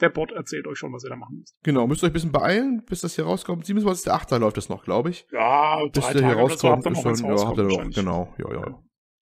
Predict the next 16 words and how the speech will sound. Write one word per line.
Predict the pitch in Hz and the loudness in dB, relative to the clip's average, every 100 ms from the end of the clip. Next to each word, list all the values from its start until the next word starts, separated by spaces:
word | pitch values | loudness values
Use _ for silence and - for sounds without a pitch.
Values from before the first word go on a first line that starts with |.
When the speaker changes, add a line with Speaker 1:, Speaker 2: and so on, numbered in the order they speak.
| _ _ _ _ _ | _ _ _ _ _
Speaker 1:
Jo, | - 320 311 - - | 8 10 10 6 4
äh, | 190 185 175 165 147 | 10 12 12 10 8
Hörerfeedback | 180 277 247 269 262 247 - | 8 8 4 2 2 0 0
haben | 196 | -4
wir | |
diese | 185 165 | -4 -2
Woche | 170 156 | 0 0
auch | 190 | 0
keins. | - 202 208 277 - - - | -2 -4 -2 -2 -4 -14 -10
Ähm, | - 160 165 160 156 | -4 0 0 -2 -2
Speaker 2:
Nö. | 120 151 151 - _ _ - | 0 0 -2 -12 _ _ -2
Speaker 1:
jo, | 185 262 | 2 2
Leute, | 143 185 262 | 4 4 4
schreibt | - 233 285 | 2 -2 0
gerne | 262 185 | -4 -6
wieder. | 143 117 | -8 -10